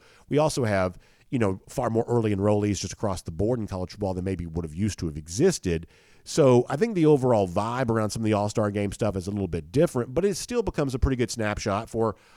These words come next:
the small remaining holdovers in the class of twenty twenty-three. More on that in a moment. But also an early look at the recruiting headlines that are gonna dominate us for twenty twenty-four there as well.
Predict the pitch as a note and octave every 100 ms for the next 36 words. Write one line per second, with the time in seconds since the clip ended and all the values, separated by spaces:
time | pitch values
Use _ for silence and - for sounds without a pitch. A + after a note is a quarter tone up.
0 | - _ G#2+ - - A#2+ A#2 A#2 B2 A#2+
1 | G#2 A2 A#2 A2+ G#2 F#2+ A#2 G#2+ G#2 G2+
2 | G2 G2+ G2+ F#2 - - F#2+ F2 F2 E2
3 | F#2+ G#2 A#2+ G#2 F#2 E2+ E2 D2+ D#2+ D#2+
4 | E2+ A#2 - _ - B2+ D3+ D3 D3 B2
5 | A2 B2+ C3+ C#3+ B2 G#2 G#2 A#2 A#2+ A2
6 | G#2 - A#2+ A2 G#2+ G#2+ G2 G#2 A#2 A#2
7 | G2 F2+ G2+ A2 G2 G#2 - - G2+ F#2+
8 | G2 F#2 F#2 F2+ E2+ E2+ G#2+ E3+ F2+